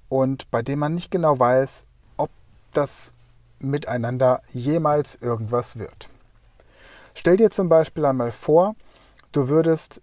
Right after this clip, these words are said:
irgendwo in Indien durch die Gegend streifen und plötzlich einen Tiger treffen. Und dieser Tiger ist wahrscheinlich sehr scheu, weil er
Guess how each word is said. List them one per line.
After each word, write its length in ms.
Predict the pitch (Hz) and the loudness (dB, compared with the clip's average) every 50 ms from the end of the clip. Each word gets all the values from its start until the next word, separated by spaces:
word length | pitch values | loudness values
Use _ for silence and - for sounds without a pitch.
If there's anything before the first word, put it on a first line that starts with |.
| _ | _
irgendwo 680 | - 175 190 208 214 202 175 - 135 131 135 147 170 220 226 - _ _ _ _ _ _ _ _ - - - - - _ - - _ - | 0 2 2 2 0 -2 -4 -2 0 4 4 4 4 4 0 -6 _ _ _ _ _ _ _ _ -20 -20 -20 -20 -20 _ -16 -16 _ -8
in 480 | - 131 123 123 120 113 110 107 101 90 - - _ _ _ | -4 -2 -2 -2 -2 -2 -4 -4 -6 -10 -14 -20 _ _ _
Indien 720 | - 170 165 180 180 180 156 156 165 165 160 160 160 165 160 - - - _ _ _ _ _ - - _ - | -2 0 0 2 0 0 -2 0 0 0 0 0 -4 -6 -8 -12 -18 -20 _ _ _ _ _ -20 -20 _ -6
durch 360 | - 131 127 123 117 - - | -4 -2 -2 -2 -2 -6 -10
die 360 | - 123 110 101 95 92 92 95 - - | -10 -8 -8 -8 -8 -10 -12 -14 -16 -10
Gegend 340 | - 131 143 160 185 175 165 | -6 -6 -4 -4 -4 -6 -8
streifen 800 | - - - - 139 135 131 131 139 139 - - 135 135 143 - - - - _ _ - | -10 -12 -10 -6 -2 -2 0 0 -2 -4 -8 -10 -10 -10 -10 -14 -18 -20 -20 _ _ -10
und 160 | - 127 123 120 | -8 -8 -8 -8
plötzlich 840 | - - 131 143 156 - - - - 170 165 165 160 - - - - - - _ _ _ _ - - - | -8 -6 -4 -4 -4 -6 -8 -10 -8 -6 -6 -6 -8 -10 -16 -20 -20 -20 -20 _ _ _ _ -20 -16 -10
einen 420 | - 113 127 131 135 143 147 147 147 _ _ _ _ _ | -6 -4 -2 -2 -2 -4 -6 -10 -12 _ _ _ _ _
Tiger 640 | - - - 208 190 170 127 120 104 82 80 85 92 - _ _ _ _ | -12 -6 -4 -2 -2 -2 0 0 0 -2 -2 -6 -10 -18 _ _ _ _
treffen. 460 | - - - 82 - - - - - - - _ _ _ _ _ _ _ _ - - - - - - - - - - _ _ - | -12 -10 -8 -8 -10 -10 -14 -18 -20 -20 -20 _ _ _ _ _ _ _ _ -20 -20 -20 -20 -20 -20 -20 -20 -20 -20 _ _ 0
Und 540 | 123 120 120 120 120 120 123 127 - - - _ - _ _ _ _ _ _ _ _ _ _ _ _ _ _ _ | 2 2 2 2 0 -2 -4 -6 -10 -16 -20 _ -20 _ _ _ _ _ _ _ _ _ _ _ _ _ _ _
dieser 340 | - 147 147 131 143 139 135 | -10 -8 -4 -2 -2 -2 -2
Tiger 280 | - 175 175 170 165 | 0 0 2 4 4
ist 140 | 147 135 - | 2 2 0
wahrscheinlich 680 | - 131 - - 139 127 127 123 120 120 120 - - - | -4 -4 -2 0 0 0 0 -2 -2 -4 -6 -8 -10 -14
sehr 280 | - 113 110 120 107 101 | -14 -8 -4 -4 -4 -4
scheu, 480 | - - - 139 135 160 185 196 185 | -4 0 2 4 4 4 2 0 -2
weil 160 | 147 117 107 107 | -2 0 0 2
er 260 | 101 92 90 98 | 2 0 0 -4